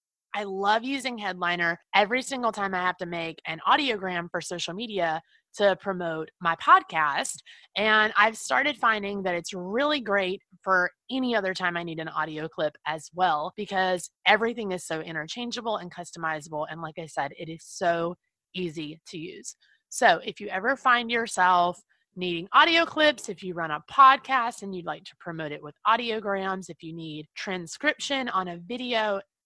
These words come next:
anything like that, check out Headliner because it's awesome. I absolutely love it.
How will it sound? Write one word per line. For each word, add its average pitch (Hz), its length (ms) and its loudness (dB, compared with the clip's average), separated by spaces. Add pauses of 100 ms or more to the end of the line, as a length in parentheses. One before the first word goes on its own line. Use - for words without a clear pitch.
(140)
anything 277 440 -6
like 226 300 -2
that, 165 260 2 (360)
check - 440 0
out 185 240 6
Headliner 160 720 -4
because 175 460 -8 (100)
it's 190 260 -4
awesome. 156 360 -2
I - 20 -10 (180)
absolutely 160 640 2
love 139 220 -8
it. - 160 -14